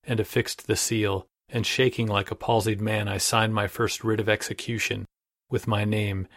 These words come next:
Hildred Rex. Mister Wilde clambered to the floor, and unlocking the cabinet, took a long square box from the first shelf. This he brought to the table and opened. A new knife lay in the tissue paper inside,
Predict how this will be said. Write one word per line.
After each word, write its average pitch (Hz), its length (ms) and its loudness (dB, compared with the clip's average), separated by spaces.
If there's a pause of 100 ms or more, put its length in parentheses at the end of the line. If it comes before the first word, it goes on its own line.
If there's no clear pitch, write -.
(120)
Hildred 101 480 0
Rex. 98 560 -2 (440)
Mister 139 260 2
Wilde 117 380 8
clambered 120 460 6
to 107 100 0
the 98 100 -4
floor, 104 500 4 (160)
and 120 160 4
unlocking 127 520 6
the 107 80 4
cabinet, 110 600 2 (380)
took - 160 -4
a 127 60 6
long 127 320 10
square 127 340 6
box 113 400 6
from 110 160 -2
the 104 100 0
first 110 320 2
shelf. - 520 2 (640)
This 127 220 8
he 135 100 4
brought 123 300 6
to 123 100 -2
the 110 80 2
table 113 400 2
and 107 100 0
opened. 107 460 -2 (540)
A 127 80 4
new 131 160 8
knife 131 360 8
lay 120 180 6
in 117 100 6
the 110 60 4
tissue 123 340 2
paper 117 340 2
inside, 110 560 4